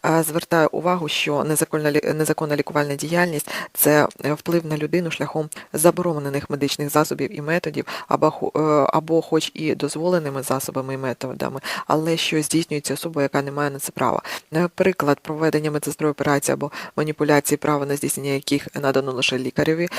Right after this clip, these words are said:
певної спеціальності, або лікування захворювання внутрішніх органів лікарем-стоматологом.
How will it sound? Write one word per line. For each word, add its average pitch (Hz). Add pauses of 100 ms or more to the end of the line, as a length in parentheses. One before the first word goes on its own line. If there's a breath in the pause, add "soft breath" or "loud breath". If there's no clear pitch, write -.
(120)
певної 170
спеціальності, 151
або 147
лікування 147
захворювання 139
внутрішніх 139
органів 165 (260 loud breath)
лікарем-стоматологом. 139